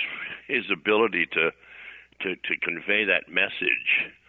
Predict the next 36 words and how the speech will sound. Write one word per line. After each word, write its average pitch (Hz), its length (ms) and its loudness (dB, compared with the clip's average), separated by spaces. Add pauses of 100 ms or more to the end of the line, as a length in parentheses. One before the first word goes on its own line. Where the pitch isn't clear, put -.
(340)
Uh, - 60 -8
I 82 400 0
do 120 140 0
want 101 160 2
to 82 60 0
go 80 160 0
back, 90 340 2
Lee, 69 200 0
to 69 160 2 (560)
the 92 160 -4
"I 87 140 2
Have 87 140 -2
a 76 60 -2
Dream" 90 380 -2 (100)
speech. 60 360 0 (880)
Uh, 78 300 -2 (100)
he 139 160 -4
had 80 120 0
worked 92 340 0
hard 71 640 2
on 80 160 -2
his 69 160 -6 (180)
talk. 71 340 0 (800)
Uh, 78 180 -2
in 73 240 -2 (140)
fact, 110 480 0
the 92 100 -4
night 92 240 0
before 90 480 -2
at 80 100 0
the 80 100 0
Willard 90 380 -2
Hotel 92 560 0
in 78 120 -4
Washington, 87 640 0
he 82 260 -4